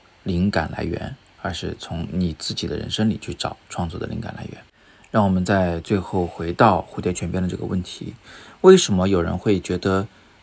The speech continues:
嗯，模仿比较容易，但是创作的时候总觉得就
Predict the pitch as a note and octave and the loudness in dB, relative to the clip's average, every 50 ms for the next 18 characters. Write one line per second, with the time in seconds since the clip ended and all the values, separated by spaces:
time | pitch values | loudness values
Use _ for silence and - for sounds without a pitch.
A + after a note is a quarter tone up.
0 | _ _ _ - G2 F#2 F2 E2+ E2 E2 - - F#2 F#2+ - - - G2+ D#2+ D#2 | _ _ _ -6 -4 -2 -2 -2 -2 -4 -2 0 0 0 0 0 0 -2 -2 -2
1 | E2 F2 F2+ D#2+ D2+ - D#2 F2+ F#2 - - - G2 - - F2 D#2 - - - | -4 -4 -4 -4 -4 -4 -4 -4 -4 -2 -4 -6 -6 -4 -2 -4 -4 -4 -8 -16
2 | - _ - - - - - - G#3 G3 F3 B2+ G2 F#2 F2 E2+ E2+ F#2+ F#2+ F#2 | -20 _ -20 -20 -16 -10 0 2 4 4 4 4 4 2 2 0 0 -2 -8 -10
3 | - - - B1+ G#1 - - - G2+ - - - E2 E2 F#2 F#2 E2+ D#2 - - | -8 -6 -4 -4 -4 -4 -6 -8 -10 -10 -6 -6 -4 -4 -2 -2 -2 -2 -4 -6
4 | - - F2+ - - - | -6 -6 -6 -8 -10 -12